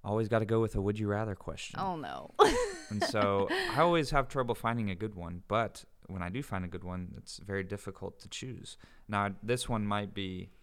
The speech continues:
Speaker 1: not super hard to choose, so we'll see.
Speaker 2: Don't judge my response.
Speaker 1: I won't.
Speaker 2: Okay. <laughs>
Speaker 1: Um,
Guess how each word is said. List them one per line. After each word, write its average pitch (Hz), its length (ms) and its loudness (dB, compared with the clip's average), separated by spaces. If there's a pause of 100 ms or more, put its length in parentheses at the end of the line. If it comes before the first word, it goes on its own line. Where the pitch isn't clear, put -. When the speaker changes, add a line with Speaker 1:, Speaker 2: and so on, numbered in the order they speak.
(420)
Speaker 1:
not 95 360 -2
super 90 260 -8
hard 87 200 -8
to 87 60 -16
choose, - 300 -14
so - 380 -10
we'll 90 160 -4
see. - 260 -12 (220)
Speaker 2:
Don't 202 160 6
judge 196 180 4
my 185 120 6
response. 180 540 0
Speaker 1:
I 98 140 2
won't. 90 340 -4 (160)
Speaker 2:
Okay. 156 360 -2
<laughs> 226 340 2
Speaker 1:
Um, 107 480 4